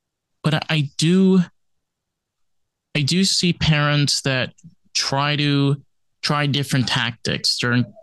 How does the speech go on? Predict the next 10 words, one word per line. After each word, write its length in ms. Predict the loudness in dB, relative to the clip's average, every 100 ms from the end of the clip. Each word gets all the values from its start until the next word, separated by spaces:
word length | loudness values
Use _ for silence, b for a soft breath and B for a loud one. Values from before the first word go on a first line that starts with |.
| _
different 280 | -6 -2 -2
techniques, 680 | -2 -2 -2 -2 -2 -4 -2
listening 380 | -2 -2 0 0
to 80 | 0
different 340 | -2 -2 -2
people, 380 | -2 -4 -2 -2
listening 380 | -2 -2 0 -2
to 100 | -2
different 340 | -2 -4 -2 0
ideas. 600 | 0 -2 -2 -2 -4